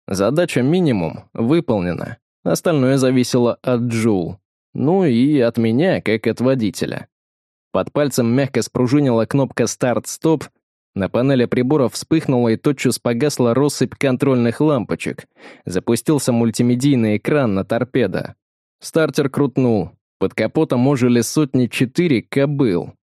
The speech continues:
Звук впечатлил бы ценителя, но нам сейчас не до эстетических наслаждений. "Джул, не тупи!" Повернулся я к ней. "Открывай уже!" Ткнула она пальцем в планшет.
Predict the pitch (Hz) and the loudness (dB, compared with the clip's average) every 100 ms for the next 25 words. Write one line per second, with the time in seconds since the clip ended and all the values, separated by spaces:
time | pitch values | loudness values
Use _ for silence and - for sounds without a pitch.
0 | _ - 135 196 - - 139 - 143 202 | _ -6 -2 -2 -4 -4 -2 0 0 2
1 | 160 127 - 147 180 208 - 123 117 120 | 2 2 0 0 2 2 2 2 2 2
2 | 147 139 135 147 120 131 120 170 139 120 | 2 2 2 2 0 -2 0 0 0 0
3 | 113 131 127 151 - 180 107 - 98 98 | 2 0 2 0 0 -2 -2 0 -2 -2
4 | 101 127 131 127 151 110 76 - _ _ | -2 0 0 2 0 0 -4 -12 _ _
5 | _ _ _ - 117 110 139 120 101 104 | _ _ _ -6 -4 0 2 2 2 2
6 | 131 139 139 143 135 - 147 117 80 - | 2 0 2 0 0 0 2 2 -2 -8
7 | _ _ _ - 151 151 135 104 - 123 | _ _ _ -4 -2 0 0 0 0 0
8 | 120 143 110 78 - _ _ _ _ 202 | 2 0 0 -4 -12 _ _ _ _ -2
9 | - 214 202 190 143 131 117 85 - _ | 0 0 2 2 2 2 0 -2 -8 _
10 | _ _ _ - 175 113 101 120 147 - | _ _ _ -2 0 2 2 2 0 0
11 | 127 - 107 - 127 127 - 147 85 | 0 0 -2 0 0 0 0 0 -2